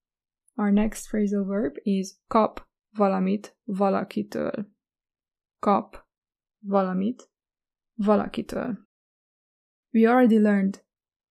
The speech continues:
kapni in this episode. Kapni is to get or to receive. Kapni valamit, to receive something. Valakitől,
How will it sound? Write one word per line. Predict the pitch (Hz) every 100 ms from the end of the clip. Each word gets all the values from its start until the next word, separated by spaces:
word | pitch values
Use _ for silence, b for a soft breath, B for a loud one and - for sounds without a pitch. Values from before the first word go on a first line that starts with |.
| _ _
kapni | 208 196 - 202 254 427 - -
in | 208
this | 202 208
episode. | 208 214 196 208 254 370 - _ _ _ _ _ _ -
Kapni | 254 262 214 202 196
is | 240 202
to | - 196
get | 214 208 - _
or | 208 196
to | 208
receive. | 196 185 - 196 247 - _ _ _ _ _ _ _
Kapni | 254 262 262 208 202 240 _ 214
valamit, | 185 214 202 190 208 262 -
to | 220
receive | 202 208 - 208 196
something. | - 196 190 214 247 359 _ _ _ _ _
Valakitől, | 196 202 214 202 196 208 196 - 208 - - 220